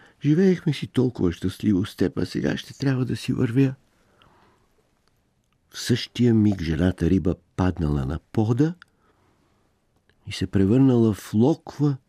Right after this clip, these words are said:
морска вода. От този ден късметът напуснал рибаря и той заживял в бедност и самота в къщурката си на морския бряг,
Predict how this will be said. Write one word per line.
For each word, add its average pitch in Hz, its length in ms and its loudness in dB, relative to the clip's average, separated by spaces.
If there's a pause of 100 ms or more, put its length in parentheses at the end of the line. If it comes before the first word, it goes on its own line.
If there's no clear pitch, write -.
(120)
морска 127 600 0
вода. 107 520 -2 (2500)
От - 260 -8
този 95 300 2
ден 82 240 0
късметът - 600 -6
напуснал - 680 -10
рибаря 85 720 -2 (1600)
и 107 100 -4
той 127 280 2
заживял 95 540 2
в 76 100 -6
бедност 92 920 -2
и - 80 -10
самота 80 960 -2
в - 120 -20
къщурката - 720 -8
си - 160 -10
на 71 120 -4
морския 65 540 -6
бряг, - 680 -10